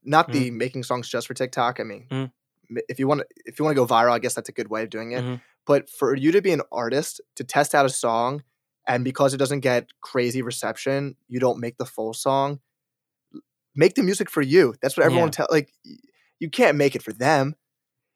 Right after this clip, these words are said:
Speaker 1: If Christopher
Speaker 2: Mm-hmm.
Speaker 1: Nolan's tr-, I mean, it, it's hard to say this 'cause Christopher Nolan has such a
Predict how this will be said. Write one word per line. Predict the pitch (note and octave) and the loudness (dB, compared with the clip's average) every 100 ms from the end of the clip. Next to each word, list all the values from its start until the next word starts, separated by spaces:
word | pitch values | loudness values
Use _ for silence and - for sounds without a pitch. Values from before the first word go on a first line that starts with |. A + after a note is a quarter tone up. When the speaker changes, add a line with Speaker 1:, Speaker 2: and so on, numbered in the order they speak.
| _ - | _ 4
Speaker 1:
If | E3 C#3+ - - | 6 6 0 -18
Christopher | - G3 G3+ G#3 F#3+ | 0 4 4 2 2
Speaker 2:
Mm-hmm. | E3 | 2
Speaker 1:
Nolan's | D#3 D3+ C3+ | 2 2 -2
tr-, | - | -4
I | C#3 | -2
mean, | D#3 D#3+ | 0 -2
it, | D#3+ - _ - | -6 -12 _ -10
it's | C#3+ | 2
hard | F3 | 4
to | D3+ | 4
say | C#3+ | 4
this | C#3 | 2
'cause | - A#2+ | 0 -4
Christopher | - C3+ C3+ | -4 -4 -2
Nolan | B2+ | -2
has | A#2+ | -2
such | - | -6
a | A#2+ | -6